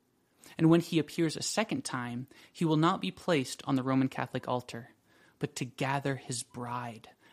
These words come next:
the church, who is eagerly waiting for him. Let's continue. This is so important. Chapter ten, verse one. For the law, since it has only a shadow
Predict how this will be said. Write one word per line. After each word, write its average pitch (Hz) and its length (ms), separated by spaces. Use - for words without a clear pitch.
the 143 80
church, - 760
who 147 100
is 135 200
eagerly 131 720
waiting 120 440
for - 140
him. 110 340
Let's 156 160
continue. 127 520
This 143 200
is 147 100
so 151 260
important. 139 520
Chapter 156 320
ten, 135 480
verse 139 320
one. 120 340
For - 160
the 143 120
law, 131 520
since - 340
it 147 80
has 143 260
only 165 320
a - 80
shadow 135 680